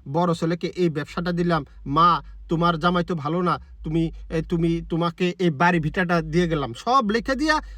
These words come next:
যখন আর কোনো কথা নাই, একটা ওয়ার্ডও বাকি নেই, তখন "তোকে, ওকে, তোর ছোট বোন, ওকে তুই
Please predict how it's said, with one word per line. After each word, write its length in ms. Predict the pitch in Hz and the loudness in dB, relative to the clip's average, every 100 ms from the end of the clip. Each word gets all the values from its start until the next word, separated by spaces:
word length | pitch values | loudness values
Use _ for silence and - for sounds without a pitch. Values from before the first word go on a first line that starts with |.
| - | -2
যখন 300 | 175 233 294 | 2 4 6
আর 120 | - | 4
কোনো 300 | - 254 320 | 2 2 2
কথা 320 | 330 277 311 | 4 2 4
নাই, 260 | 302 285 190 - - - - - - - | 6 4 4 -2 -14 -18 -18 -20 -20 -8
একটা 280 | - 220 302 | -4 0 4
ওয়ার্ডও 420 | 269 247 311 311 | 4 6 4 4
বাকি 220 | 311 320 285 | 2 2 2
নেই, 120 | 247 | 0
তখন 320 | 262 262 262 - _ _ _ _ _ _ 196 - | 0 -2 -4 -8 _ _ _ _ _ _ -16 -8
"তোকে, 360 | 262 233 262 254 _ _ - 269 | -8 -2 -2 -2 _ _ -6 -4
ওকে, 260 | - 269 220 | 0 0 0
তোর 160 | - 277 - | -4 -10 -4
ছোট 240 | 285 240 | -4 0
বোন, 280 | 269 269 269 - - | 0 0 -2 -6 -10
ওকে 240 | 262 202 262 | -8 -4 -4
তুই 260 | 277 262 | -4 -8